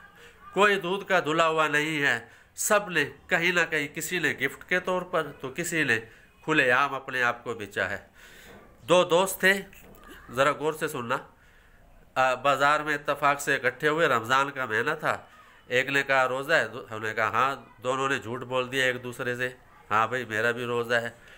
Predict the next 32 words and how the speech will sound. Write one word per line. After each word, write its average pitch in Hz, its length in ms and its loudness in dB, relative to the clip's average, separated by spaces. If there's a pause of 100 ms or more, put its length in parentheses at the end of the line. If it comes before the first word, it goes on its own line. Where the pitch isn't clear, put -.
(160)
अब 117 120 0
शहर 139 340 2
घूम 123 260 -12
रहे 147 120 0
हैं, 147 160 -2
कुछ 131 140 -16
खा 107 240 0
पी 123 240 -8
नहीं 147 120 -10
पा 147 200 -4
रहे, 143 120 -6 (460)
क्योंकि 123 220 -6
झूठ 131 220 -4
जो 208 160 0
बोला 165 240 4
हुआ, 95 280 -2 (640)
"हाँ 110 140 0
भाई, 135 140 -2
रोज़ा 143 300 -2
है।" 151 200 -6 (840)
खैर, 156 280 2 (300)
दोपहर 151 400 2
हुई, 160 260 0
प्यास 143 340 0
की 151 120 -4
शिद्दत 156 380 -2
लगी, 170 320 0
एक 135 160 2
ने 147 140 -2
कहा, 143 160 2
"चलो 151 320 0
यार, 147 360 2